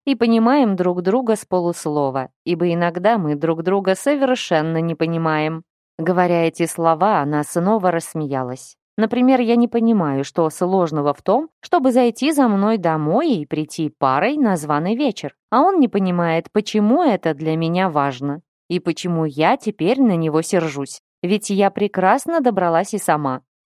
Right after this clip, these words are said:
"Он так тебе и сказал?" изумилась Виктория. "Нет, конечно", хохотнула Джулия. "Но только потому, что я не предоставила ему подобной возможности.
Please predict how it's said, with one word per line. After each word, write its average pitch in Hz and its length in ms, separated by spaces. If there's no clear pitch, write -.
"Он 175 280
так 190 280
тебе 185 360
и 165 40
сказал?" 165 880
изумилась 170 680
Виктория. 160 640
"Нет, 220 360
конечно", 151 680
хохотнула 160 680
Джулия. 139 480
"Но 196 120
только 180 260
потому, 175 420
что 160 280
я 185 300
не 226 180
предоставила 196 760
ему 160 320
подобной 160 440
возможности. 165 760